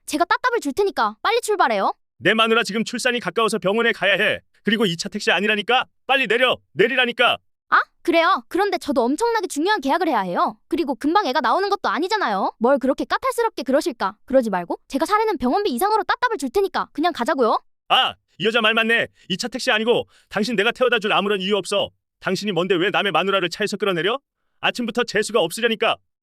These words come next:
Speaker 1: 아이고, 진짜 아저씨 정말 급하다니까. 애가 지금 나오는 것도 아니잖아. 정말 왜 그래? 진짜 너무하네. 제발 그냥 가줘. 가줘라.
Speaker 2: 이 정신 나간 여자야, 빨리 내려. 그리고 당신이 말한 야식끼리 그룹 길 막혀서 두 시간 이상은 걸려.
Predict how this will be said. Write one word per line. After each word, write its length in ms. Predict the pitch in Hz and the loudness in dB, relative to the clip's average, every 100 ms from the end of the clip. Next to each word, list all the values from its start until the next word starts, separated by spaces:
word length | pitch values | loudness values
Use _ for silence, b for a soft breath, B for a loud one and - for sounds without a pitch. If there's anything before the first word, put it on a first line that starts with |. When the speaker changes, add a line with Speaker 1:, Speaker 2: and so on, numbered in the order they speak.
| - | 0
Speaker 1:
아이고, 400 | 359 320 240 - - | 2 2 -2 -4 -4
진짜 380 | 349 359 359 - | -2 0 -2 -2
아저씨 380 | - 403 - 415 | -2 0 -2 -4
정말 320 | - 285 359 | -2 2 2
급하다니까. 760 | - 330 453 427 - 262 277 202 _ | 2 0 2 0 0 2 2 -2 _
애가 180 | 277 359 | 0 0
지금 220 | 277 320 | 0 2
나오는 260 | 254 330 403 | 4 4 0
것도 180 | - | 0
아니잖아. 460 | 208 269 392 381 226 - | 0 0 0 -2 -2 -2
정말 260 | 294 381 | 2 4
왜 100 | 247 | 4
그래? 200 | 262 349 - | 4 0 -2
진짜 220 | 330 359 | -2 2
너무하네. 420 | 262 285 440 381 247 | 4 4 4 0 -2
제발 220 | 285 330 302 | 0 0 2
그냥 200 | 285 339 | 0 0
가줘. 300 | 247 262 233 _ | 0 0 -2 _
가줘라. 400 | - 254 240 269 - _ - | -2 2 4 4 0 _ -6
Speaker 2:
이 80 | 190 | -6
정신 300 | - 190 208 | -2 -4 0
나간 240 | 208 202 | 2 2
여자야, 360 | 190 190 196 135 - | 2 2 2 2 0
빨리 220 | 196 220 | 0 0
내려. 340 | 185 208 180 - b | 0 2 0 -4 b
그리고 220 | b 190 196 | b -2 -2
당신이 340 | 165 175 190 | -4 -6 -2
말한 260 | 160 165 165 | 0 0 -2
야식끼리 340 | 147 - 165 | -4 -4 -6
그룹 200 | 151 185 - | -2 -2 -2
길 140 | - 180 | -8 -4
막혀서 280 | 202 202 190 | -4 -4 -8
두 120 | 165 | -8
시간 200 | 175 180 | -4 -4
이상은 280 | 147 185 180 | -2 -4 -2
걸려. 340 | 175 208 135 | 0 0 -2